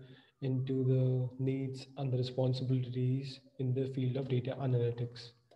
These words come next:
So what is the agenda for today? Today we'll be discussing about what is data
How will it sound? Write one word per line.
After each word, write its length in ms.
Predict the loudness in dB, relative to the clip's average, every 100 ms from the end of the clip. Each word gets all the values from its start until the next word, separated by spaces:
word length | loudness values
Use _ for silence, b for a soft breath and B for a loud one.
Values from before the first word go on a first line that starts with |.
| _ _ b b b b -6
So 160 | 2
what 140 | 4 4
is 100 | 4
the 100 | 4
agenda 360 | 4 4 4 2
for 140 | 0
today? 300 | -2 0 -2 -6 B B B -2
Today 360 | 4 4 4
we'll 200 | 4 4
be 80 | 4
discussing 560 | 0 -2 -2 -2 -4 -2
about 320 | 0 0 0
what 260 | -2 0 0
is 80 |
data 300 | 2 2 0